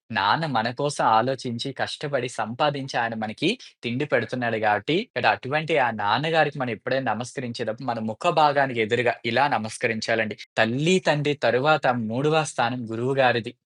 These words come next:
తల్లిదండ్రులు జన్మనిస్తే, గురువు ఆ జన్మకు ఒక సార్థకతను తీసుకొస్తున్నాడు గదా! మన జీవితానికి ఒక వెలుగు చూపిస్తున్నాడు. మరి అటువంటి గురువుగారికి మనం ఎలా నమస్కరించాలంటే, పుస్తకాల్లో ఉండే జ్ఞానాన్ని మన మస్తకానికి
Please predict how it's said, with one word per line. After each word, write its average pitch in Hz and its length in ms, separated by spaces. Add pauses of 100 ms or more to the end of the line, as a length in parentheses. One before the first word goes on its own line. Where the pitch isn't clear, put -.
(180)
తల్లిదండ్రులు 160 680
జన్మనిస్తే, 135 680 (580)
గురువు 131 300
ఆ 151 80 (120)
జన్మకు 123 460
ఒక 156 140
సార్థకతను 147 680
తీసుకొస్తున్నాడు 127 680
గదా! 117 200 (360)
మన 113 120
జీవితానికి 156 580
ఒక 123 120
వెలుగు 123 360
చూపిస్తున్నాడు. 139 640 (340)
మరి 113 120
అటువంటి 156 520
గురువుగారికి 139 720 (220)
మనం 120 200
ఎలా 101 220
నమస్కరించాలంటే, 123 920 (520)
పుస్తకాల్లో 165 840
ఉండే 147 260
జ్ఞానాన్ని 139 600
మన 139 260
మస్తకానికి 160 840